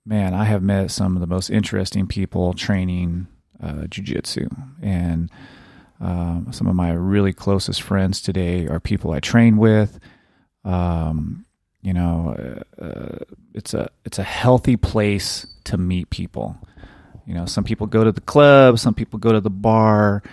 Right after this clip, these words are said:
um, but I think jujitsu is a, <laughs> a much better spot to go to. Um, you go to the bar, you go to the club, probably going to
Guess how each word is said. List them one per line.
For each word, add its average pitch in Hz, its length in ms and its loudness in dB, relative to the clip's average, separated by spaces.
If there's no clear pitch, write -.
um, 85 880 -4
but 101 180 -4
I 98 60 0
think 101 300 -2
jujitsu 101 680 0
is 95 200 -2
a, 90 680 -6
<laughs> - 40 -2
a 101 40 -2
much 101 420 0
better 90 400 0
spot 98 720 0
to 104 80 -4
go 92 260 0
to. 85 420 -6
Um, 87 680 -8
you 95 200 -6
go 98 100 -2
to 98 60 -2
the 95 80 -4
bar, 95 240 0
you 95 60 -4
go 95 60 -4
to 92 80 -4
the 92 80 -8
club, 92 500 -4
probably 92 280 -8
going 90 320 -6
to 87 420 -6